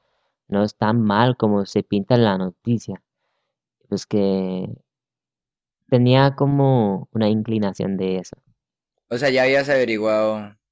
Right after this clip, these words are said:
Speaker 1: Sí.
Speaker 2: algo. Y
Speaker 1: Un
Speaker 2: llegaste
Speaker 1: poco.
Speaker 2: acá y, y después de seis meses, ¿qué le puedes decir a, a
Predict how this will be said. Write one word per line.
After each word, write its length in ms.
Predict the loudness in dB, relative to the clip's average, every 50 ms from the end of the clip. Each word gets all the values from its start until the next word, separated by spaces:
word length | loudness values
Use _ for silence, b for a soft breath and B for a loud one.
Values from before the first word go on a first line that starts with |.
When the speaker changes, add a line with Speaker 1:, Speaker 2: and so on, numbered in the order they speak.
| _ _ _ _ _ -10
Speaker 1:
Sí. 260 | -8 -8 -8 -10 -12 _ _ _ _ _ _ _ _
Speaker 2:
algo. 320 | -8 -6 -4 -4 -4 -6 -8 -12 _ _ _
Y 200 | 0 0 2 2
Speaker 1:
Un 0 |
Speaker 2:
llegaste 380 | 2 2 2 2 0 2 0 0
Speaker 1:
poco. 0 |
Speaker 2:
acá 520 | 0 2 2 2 4 4 2 0 -2 -4 -2
y, 220 | 0 0 2 2
y 180 | 2 0 -2 -2
después 380 | -2 -2 -4 -2 -2 -4 -2 -2
de 120 | -2 -2
seis 240 | 0 -2 -2 -4 -4
meses, 560 | -4 -4 -2 -2 -2 -2 -4 -6 -10 -16 _ _ _ _ _ _ _ _ _ _ _ _ _ _ _ _ _ _ _ _
¿qué 100 | -2 0
le 120 | 0 0 0
puedes 260 | 0 2 2 2 2 0
decir 400 | 0 -2 0 0 0 0 2 2
a, 420 | 2 2 0 0 -2 -2 -2 -4
a 140 | -6 -8 -12